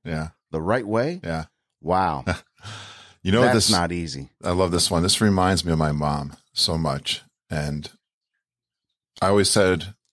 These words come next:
Speaker 1: my famous way of thinking about my mom is, "She's your worst enemy and she's your best friend."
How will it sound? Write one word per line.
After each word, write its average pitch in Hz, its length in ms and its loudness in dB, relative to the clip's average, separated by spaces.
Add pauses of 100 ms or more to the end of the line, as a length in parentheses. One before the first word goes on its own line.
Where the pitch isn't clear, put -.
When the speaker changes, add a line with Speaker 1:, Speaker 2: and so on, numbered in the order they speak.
(240)
Speaker 1:
my 98 220 2
famous 90 600 0 (1400)
way 101 160 4
of 90 120 0
thinking 90 280 0
about 85 280 2
my 85 120 0
mom 85 320 2
is, - 300 0 (680)
"She's 160 240 2
your 131 120 4
worst 135 300 2
enemy 139 460 2
and 101 180 2
she's 92 200 -2
your 90 100 0
best 87 240 0
friend." 78 340 -2